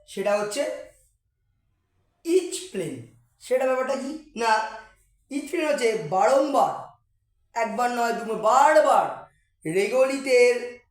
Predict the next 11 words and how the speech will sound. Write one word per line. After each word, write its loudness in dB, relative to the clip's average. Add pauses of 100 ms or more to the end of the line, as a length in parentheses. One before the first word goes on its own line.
(120)
অপসারণের -2
ফলে, -4
মানে -4
একবার 0
রেগোলিথ -4
চলে -2
গেল, -2
দুবার 4
রেগোলিথ -4
অপসারণ 0
করছে, -6